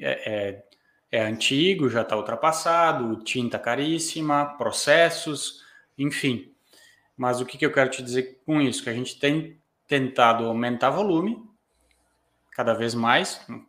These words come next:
compra de um equipamento que vai chegar mês que vem é prova disso, é, mas tentando manter as margens e, se possível, aumentá-las, por que não?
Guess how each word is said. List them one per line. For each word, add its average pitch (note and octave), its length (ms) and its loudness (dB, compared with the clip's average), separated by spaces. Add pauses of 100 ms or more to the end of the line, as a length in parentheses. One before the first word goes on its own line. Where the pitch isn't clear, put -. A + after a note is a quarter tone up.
compra C3+ 320 -4
de B2+ 60 -6
um B2+ 80 -4
equipamento B2 560 -2
que - 40 -10
vai A#2 120 -2
chegar A#2 260 -4
mês A2+ 180 -4
que - 140 -8
vem A2+ 260 -2
é A2+ 40 -4
prova A2+ 340 -2
disso, A2+ 420 -10 (920)
é, C#3+ 600 0
mas C3+ 920 2 (100)
tentando D#3+ 560 2
manter C#3+ 460 0
as D3+ 160 0
margens C3 800 -6 (1200)
e, B2+ 640 -2
se - 240 -4
possível, C3+ 720 -4
aumentá-las, E3 600 0
por A2+ 200 -10
que A2 120 -6
não? G#2+ 240 -4